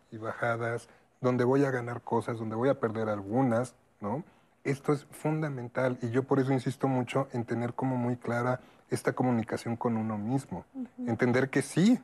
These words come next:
Speaker 1: o sea, por supuesto que estoy ganando libertad, pero que, pues, ya no puedo llamarle a, a, a pedirle que me ayude en ciertas cosas,
Speaker 2: Claro.
Speaker 1: ¿no? O que ya no puedo
Speaker 2: Ujú.
Speaker 1: solicitarle otras cuestiones, sean hombres o mujeres, porque eso es, es,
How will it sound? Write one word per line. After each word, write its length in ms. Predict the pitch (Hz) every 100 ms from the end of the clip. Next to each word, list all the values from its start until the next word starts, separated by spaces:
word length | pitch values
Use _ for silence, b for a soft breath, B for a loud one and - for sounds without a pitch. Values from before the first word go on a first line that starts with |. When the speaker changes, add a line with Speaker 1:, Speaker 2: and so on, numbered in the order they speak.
| - -
Speaker 1:
o 100 | 107
sea, 220 | 113 104
por 200 | - -
supuesto 320 | - 123 156
que 80 | -
estoy 180 | - 147
ganando 400 | 147 147 147 151
libertad, 520 | 147 147 143 139 165 B B B _ -
pero 320 | 135 127 120
que, 500 | 123 120 120 117 117 - _
pues, 180 | 120 113 - _ _ - _ 113
ya 160 | -
no 140 | 147 143
puedo 340 | 143 143 143 120
llamarle 560 | 113 120 131 147 131
a, 60 | 110
a, 420 | 117 113 - 190
a 80 | -
pedirle 280 | 110 113 117
que 100 | 117
me 100 | 110
ayude 220 | 104 110
en 80 | 104
ciertas 380 | 113 - - -
cosas, 360 | 98 - -
Speaker 2:
Claro. 200 | - 214 190 -
Speaker 1:
¿no? 200 | 110 156
O 320 | - 120 107
que 120 | -
ya 140 | 110 127
no 100 | 107
puedo 180 | - 127
Speaker 2:
Ujú. 80 | 120
Speaker 1:
solicitarle 720 | 127 113 110 - - 135 120 110
otras 320 | 113 107 -
cuestiones, 600 | - - 117 104 87 - B _ -
sean 240 | 135 160
hombres 260 | 156 180 -
o 60 |
mujeres, 420 | 107 - 151 120 -
porque 240 | - -
eso 240 | - 147
es, 180 | 107 107
es, 260 | - 110